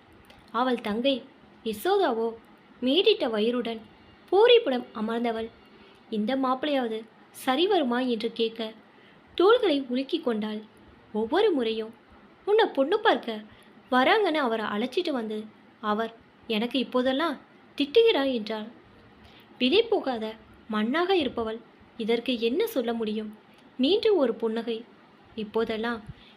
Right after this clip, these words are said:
பேசுவதில்லை. புன்னகை மட்டுமே அவளிடம் மீதம் இருந்தது. அதுவும் உயிர்ப்பில்லாத கடமைக்காக இதழ்களில் தோன்றும் புன்னகை. யசோதா திருமணம் செய்ததே வெண்ணிலாவை பார்க்க வந்த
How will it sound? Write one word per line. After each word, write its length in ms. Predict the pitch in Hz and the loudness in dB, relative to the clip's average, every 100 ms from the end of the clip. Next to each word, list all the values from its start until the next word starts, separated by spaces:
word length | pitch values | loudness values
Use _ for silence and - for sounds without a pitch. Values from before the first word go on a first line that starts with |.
| - | -20
பேசுவதில்லை. 720 | - 262 285 359 277 233 208 214 214 - - - - | -2 0 2 2 2 0 -2 -4 -6 -18 -20 -20 -16
புன்னகை 420 | - 330 508 523 427 | -2 2 4 4 4
மட்டுமே 440 | 262 240 240 233 247 - - | 2 -2 -2 -2 -4 -12 -6
அவளிடம் 520 | 214 208 214 214 220 - - | -4 -2 -4 -6 -8 -16 -4
மீதம் 360 | 247 349 427 | 0 2 2
இருந்தது. 440 | 294 240 226 220 220 214 - - - - - | 0 -2 -2 -4 -6 -8 -18 -20 -20 -16 -4
அதுவும் 400 | 208 240 262 233 - - - - - - | -2 0 0 -4 -12 -20 -20 -20 -20 -4
உயிர்ப்பில்லாத 720 | 302 427 - 370 269 240 226 226 - - | 4 4 4 0 0 -2 -4 -10 -14 -12
கடமைக்காக 640 | - 233 254 294 294 254 240 233 - - | -8 -4 -2 -2 -2 -2 -4 -6 -18 -6
இதழ்களில் 580 | 277 349 466 392 269 233 | 0 0 2 0 0 -2
தோன்றும் 320 | 240 226 233 | -2 -2 -4
புன்னகை. 360 | 240 226 226 220 220 - - - - - - - - - | -4 -4 -4 -6 -8 -20 -20 -20 -20 -20 -20 -20 -10 0
யசோதா 480 | 226 320 466 262 254 - - - - | 0 2 2 2 -4 -8 -20 -20 -20
திருமணம் 480 | - 320 453 508 466 | 0 2 4 4 2
செய்ததே 400 | 254 220 214 214 226 - - - | 2 0 -2 -4 -6 -14 -20 -4
வெண்ணிலாவை 560 | 233 226 330 381 339 302 | -2 0 0 2 2 0
பார்க்க 360 | - 233 233 | -4 -4 -4
வந்த 220 | 240 214 | -4 -4